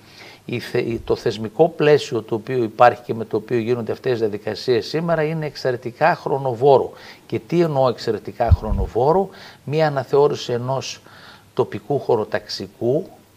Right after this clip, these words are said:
ο μέσος χρόνος που υπάρχει στην, ε, σύγχρονη ελληνική πολιτική, ε, και θεσμική λειτουργία του κράτους μας είναι γύρω στα δεκαπέντε χρόνια. Αντιλαμβάνεστε λοιπόν ότι δεν έχουμε την πολυτέλεια καθυστερήσεων.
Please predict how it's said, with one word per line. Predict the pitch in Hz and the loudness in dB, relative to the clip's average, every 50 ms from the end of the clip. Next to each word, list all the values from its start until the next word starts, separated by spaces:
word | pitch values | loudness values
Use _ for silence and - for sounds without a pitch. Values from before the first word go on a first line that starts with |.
| _ _ - | _ _ -6
ο | - 113 | -4 -4
μέσος | 113 127 151 160 147 - 135 - | 0 2 2 2 2 -2 -6 -4
χρόνος | - - 135 135 135 127 113 - - | 0 2 2 2 2 2 -2 -6 -6
που | - 120 | -4 -4
υπάρχει | 107 98 104 - 120 120 117 - - - 90 | -4 -2 2 6 6 6 6 4 0 -10 -12
στην, | - - - 104 101 95 92 | -10 -8 -8 -6 -6 -6 -6
ε, | 92 90 90 | -8 -8 -8
σύγχρονη | - - 135 135 113 - 117 113 107 104 101 101 | -6 -4 -4 -4 -4 -2 -2 -2 -2 0 -2 -2
ελληνική | 101 98 98 95 98 98 95 - - 127 | -2 -2 -4 -4 -6 -8 -8 -8 -8 -10
πολιτική, | 117 - - 107 98 92 - - 95 - - 123 123 117 98 - - - - - - - - - _ - | -10 -6 -6 -6 -6 -6 -8 -10 -14 -10 -4 -2 -2 -2 -2 -4 -8 -16 -20 -20 -20 -20 -20 -20 _ -10
ε, | - - 90 87 87 87 87 85 82 82 - - | -8 -6 -4 -4 -4 -4 -4 -4 -6 -8 -10 -8
και | - - 117 107 104 101 98 98 95 95 95 92 - - | -4 0 2 2 4 2 2 0 0 -2 -2 -4 -4 -4
θεσμική | - 127 117 95 101 107 107 98 - - 135 | -2 -2 -2 -2 -2 -4 -6 -8 -6 -6 -4
λειτουργία | 139 135 117 107 - - 107 98 92 98 123 127 113 | -4 -2 -4 -6 -6 -8 -8 -8 -6 -2 0 2 2
του | - - 92 - | 0 -2 -8 -4
κράτους | - 104 107 123 131 - - 143 156 | 2 6 6 6 6 2 -4 -10 -6
μας | 160 175 139 - - | -6 -4 -4 -4 -4
είναι | 156 156 143 | -4 -4 -4
γύρω | 120 139 147 - | -4 -4 -6 -4
στα | - - 139 | -2 -2 0
δεκαπέντε | 107 110 104 - 120 - - 143 139 120 113 | 0 0 0 0 0 0 0 0 0 -2 -4
χρόνια. | - - 131 127 104 90 - - - - - - - - - | -2 -2 -2 -2 -2 -4 -10 -14 -20 -20 -20 -20 -20 -20 -14
Αντιλαμβάνεστε | - 101 98 104 110 107 107 107 143 160 165 139 - - 135 | -12 -8 -4 -2 0 0 2 2 2 2 2 -2 -2 0 0
λοιπόν | 123 107 - 147 160 165 | 0 0 0 0 0 2
ότι | 160 143 120 | 0 0 0
δεν | 143 139 139 | -2 -2 -2
έχουμε | 143 131 - 127 120 | -4 -4 -4 -8 -10
την | - - 107 101 | -8 -8 -10 -8
πολυτέλεια | 92 104 107 101 98 - - 117 113 107 98 98 | -6 -6 -6 -6 -6 0 4 6 6 6 4 0
καθυστερήσεων. | - - - - - - - - - 101 90 90 95 92 - - 143 175 208 185 | -2 -4 -6 -6 -8 -10 -10 -8 -8 -6 -6 -6 -6 -8 -2 0 0 0 0 -2